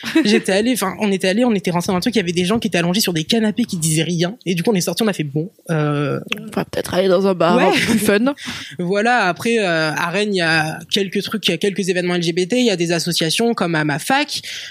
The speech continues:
Speaker 2: euh, il y a des événements drag aussi, euh, il y a plein de choses. Après, euh, c'est peut-être pas assez développé parce qu'on en entend pas énormément parler. Enfin, pendant longtemps, on cherchait des événements de Vogue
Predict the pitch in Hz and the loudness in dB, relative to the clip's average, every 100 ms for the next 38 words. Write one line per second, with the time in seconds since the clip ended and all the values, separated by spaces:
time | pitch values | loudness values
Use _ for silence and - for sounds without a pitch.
0 | - 180 175 170 170 170 170 170 170 165 | -2 0 2 2 2 2 0 0 0 0
1 | 175 170 160 160 165 175 262 190 190 - | 0 0 0 -2 0 0 0 0 0 0
2 | 233 339 - - _ 196 185 170 170 170 | -4 -6 -12 -20 _ 0 2 2 2 2
3 | 160 151 - 302 269 - 233 240 190 - | 0 -2 -2 0 0 0 0 0 -4 -8
4 | - - - - 175 175 240 247 240 180 | -20 -20 -16 -6 -6 -2 0 2 4 2
5 | 175 185 - 214 220 214 - 190 190 196 | 0 -2 -2 -4 0 0 0 -2 0 0
6 | 226 214 185 170 160 151 170 220 240 226 | 0 -2 -2 -2 -2 -2 -2 0 2 2
7 | 208 196 185 180 214 - 185 175 165 165 | 2 0 0 0 0 0 0 2 2 0
8 | 160 175 175 180 233 226 185 165 180 175 | 0 0 0 0 0 0 0 0 0 0
9 | 185 175 175 185 170 156 196 233 196 | 0 0 0 0 0 0 0 0 -2